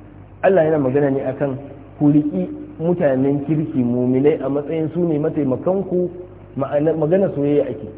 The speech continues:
Ya faro tun daga inda Allah ya ce, "Ya ayyuhallazina amanu la tattakhidul yahuda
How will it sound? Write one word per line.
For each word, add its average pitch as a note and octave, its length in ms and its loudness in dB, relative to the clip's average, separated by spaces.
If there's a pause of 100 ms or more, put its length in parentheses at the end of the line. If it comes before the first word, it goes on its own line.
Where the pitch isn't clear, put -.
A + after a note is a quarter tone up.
(180)
Ya G3 140 8
faro F#3+ 160 4
tun F#3+ 320 0
daga E3 160 -2
inda E3+ 180 -4 (100)
Allah E3 240 0
ya D3+ 200 -6
ce, C3+ 100 -6
"Ya D3+ 140 4
ayyuhallazina C3+ 680 -2
amanu C3+ 320 -2 (320)
la C3+ 140 0
tattakhidul C3 640 -4
yahuda A#2+ 460 -2